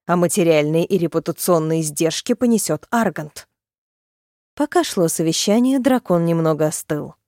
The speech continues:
Надо прояснить это недоразумение. Да, деловые партнеры отца будут огорчены несбывшимися надеждами, но ему по большому счету плевать. Главное — донести до Лили,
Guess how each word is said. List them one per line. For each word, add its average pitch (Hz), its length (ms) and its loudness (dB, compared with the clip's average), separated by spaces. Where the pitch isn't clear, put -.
Надо 277 440 0
прояснить 214 720 0
это 170 280 0
недоразумение. 156 1000 -2
Да, 185 420 0
деловые 170 680 4
партнеры 165 600 2
отца 269 380 0
будут 285 420 0
огорчены 214 640 0
несбывшимися 160 840 -2
надеждами, 156 760 -2
но 302 120 2
ему 196 340 4
по 165 100 0
большому 160 460 0
счету 160 340 -4
плевать. 156 640 -4
Главное — 180 560 2
донести 180 560 -2
до 180 160 0
Лили, 160 500 -2